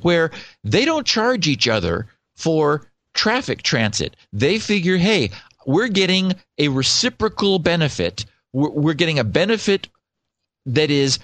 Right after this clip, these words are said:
balanced in our agreement. So,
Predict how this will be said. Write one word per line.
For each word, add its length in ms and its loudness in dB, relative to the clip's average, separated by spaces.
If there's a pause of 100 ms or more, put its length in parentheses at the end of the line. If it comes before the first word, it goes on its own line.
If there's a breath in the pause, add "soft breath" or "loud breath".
(120)
balanced 880 0
in 200 0
our 240 0
agreement. 640 0 (180)
So, 680 2